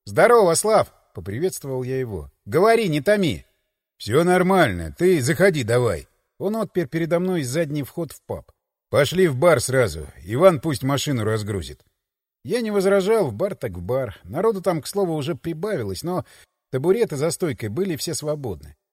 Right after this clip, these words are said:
Что-то народ всё больше компаниями потянулся. Компании уже все знакомые, так что пришлось тут же и здороваться.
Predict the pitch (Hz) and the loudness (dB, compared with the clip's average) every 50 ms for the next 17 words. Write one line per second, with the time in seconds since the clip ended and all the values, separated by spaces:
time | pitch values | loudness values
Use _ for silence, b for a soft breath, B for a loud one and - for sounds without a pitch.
0 | _ _ _ _ _ _ - - 247 254 220 226 226 233 226 226 185 - - - | _ _ _ _ _ _ -6 -2 -2 0 0 0 2 4 4 4 4 2 0 0
1 | 208 175 208 214 196 - - 196 175 135 - _ - 170 165 127 - 196 220 208 | 0 2 2 2 2 2 2 0 0 0 -4 _ -4 -4 -4 -2 -2 -2 -2 -2
2 | 156 123 113 110 104 92 - 104 - 123 117 113 110 95 82 - - 78 73 67 | -4 -4 -4 -4 -6 -8 -10 -10 -8 -6 -6 -6 -8 -8 -10 -10 -12 -12 -16 -20
3 | - _ _ _ _ 151 156 160 - 269 254 226 214 196 175 190 190 - 208 202 | -20 _ _ _ _ -8 -8 -2 0 0 0 0 -2 0 0 0 -2 0 -2 -2
4 | 160 180 190 185 - - 190 160 113 101 95 87 - 190 190 - - 175 127 - | 0 0 -2 -4 -2 -2 -2 -2 -2 -4 -6 -8 -8 -10 -10 -10 -10 -14 -10 -10
5 | 165 160 - 185 190 165 120 - - 202 180 135 131 139 131 123 101 92 139 147 | -10 -10 -6 -4 -4 -4 -4 -8 -8 -10 -8 -8 -8 -8 -8 -8 -6 -4 -4 -4
6 | 139 117 92 80 76 - - - | -4 -4 -6 -8 -12 -16 -16 -18